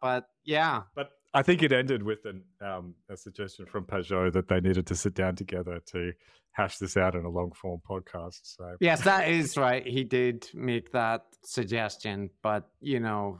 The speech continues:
Speaker 1: Lindsay is occasionally likes to show his bad boy credentials and prove that he's not, you know, just a simp of the religious right.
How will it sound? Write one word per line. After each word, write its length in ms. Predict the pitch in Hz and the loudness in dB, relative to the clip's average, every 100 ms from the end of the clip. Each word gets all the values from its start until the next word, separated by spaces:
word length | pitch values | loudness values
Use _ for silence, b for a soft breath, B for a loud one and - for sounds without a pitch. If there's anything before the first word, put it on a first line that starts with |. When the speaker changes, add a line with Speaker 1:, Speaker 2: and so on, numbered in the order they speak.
| _ | _
Speaker 1:
Lindsay 640 | 139 135 139 127 123 123 120 | -8 -2 0 0 2 2 2
is 120 | 113 | 0
occasionally 920 | 107 127 120 101 113 107 107 107 104 | -4 0 0 0 -6 -4 -2 -2 -4
likes 360 | - 123 110 - | -4 -4 -4 -4
to 100 | 123 | -6
show 260 | - 127 117 | -2 0 0
his 100 | 95 | -4
bad 420 | - 143 127 110 | 0 0 0 -4
boy 220 | 120 117 | -2 -4
credentials 800 | - 127 117 113 104 135 127 110 - | -2 -2 -2 -4 -4 -4 -4 -6 -8
and 180 | 131 110 | -8 -6
prove 280 | - 139 117 | -2 -2 0
that 120 | 131 120 | -2 -4
he's 220 | 117 135 | -6 -2
not, 340 | 131 117 - _ | 0 0 -2 _
you 120 | 117 | -4
know, 180 | 110 107 | -2 -4
just 340 | 95 113 - 117 | -4 -6 -6 -4
a 240 | 107 101 | -4 -4
simp 380 | - - 127 120 123 | -8 -2 -2 0 -4
of 160 | - | -4
the 80 | 120 | -2
religious 540 | 113 117 113 117 - | -2 0 0 -2 -4
right. 280 | 120 107 110 | -2 -2 -2